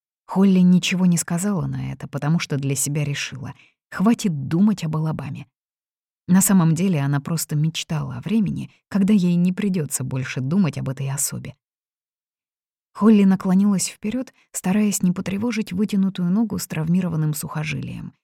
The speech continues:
Хотя травма ее мало заботила, все внимание Холли было сосредоточено на телефоне.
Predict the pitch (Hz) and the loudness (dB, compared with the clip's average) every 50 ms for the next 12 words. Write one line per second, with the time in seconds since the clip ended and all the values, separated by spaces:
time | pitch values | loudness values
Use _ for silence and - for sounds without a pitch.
0 | _ _ _ _ _ _ - - 151 - 147 135 135 147 147 160 156 160 156 156 | _ _ _ _ _ _ -8 -6 -4 -4 -4 -4 -2 -2 -2 0 0 2 0 0
1 | 151 156 160 170 170 190 220 226 175 156 151 147 147 160 175 151 143 - - - | 0 0 0 0 2 2 2 2 0 -2 -4 -4 -4 -4 -4 -6 -8 -10 -12 -14
2 | - - _ _ _ _ _ _ _ _ - - - 151 143 147 147 160 165 160 | -14 -18 _ _ _ _ _ _ _ _ -8 -4 -2 0 2 2 2 2 2 2
3 | 143 135 143 143 - - - - 262 254 226 185 - - - _ _ _ _ - | 0 -2 -4 -6 -10 -10 -6 -4 -2 -2 -2 -2 -4 -8 -14 _ _ _ _ -4
4 | 226 262 254 240 - - 196 - - 165 160 151 151 147 - 214 - - - 180 | -2 0 0 0 -2 -2 -4 -4 -4 -4 -4 -4 -4 -4 -6 -6 -6 -4 -4 -2
5 | 160 156 151 147 147 - 147 151 151 - - - - 127 - | 0 0 -2 -2 -4 -4 -6 -6 -8 -8 -10 -12 -12 -12 -14